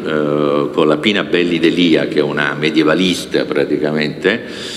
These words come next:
nel millenovecentonovantaquattro, eh, eh,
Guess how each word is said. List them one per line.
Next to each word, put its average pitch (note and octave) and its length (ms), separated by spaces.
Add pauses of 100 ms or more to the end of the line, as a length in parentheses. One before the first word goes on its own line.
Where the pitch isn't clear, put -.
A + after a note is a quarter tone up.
(480)
nel F#2 380
millenovecentonovantaquattro, D#2+ 3250 (560)
eh, C#2 640
eh, C#2+ 220